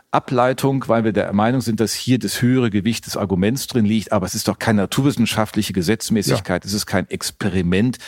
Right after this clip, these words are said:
Speaker 1: das wir da umsetzen. Und das aufzurufen, da komme ich mir manchmal wieder alter Erzählonkel vor,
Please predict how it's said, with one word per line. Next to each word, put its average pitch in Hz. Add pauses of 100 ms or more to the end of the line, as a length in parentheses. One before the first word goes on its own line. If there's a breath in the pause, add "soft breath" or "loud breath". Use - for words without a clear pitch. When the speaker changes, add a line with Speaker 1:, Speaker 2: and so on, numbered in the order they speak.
(220 loud breath)
Speaker 1:
das 95
wir 101
da 98
umsetzen. 110
Und 101
das 151
aufzurufen, 127 (240 loud breath)
da -
komme 120
ich 127
mir 113
manchmal 123
wieder 120
alter 107
Erzählonkel 107
vor, 110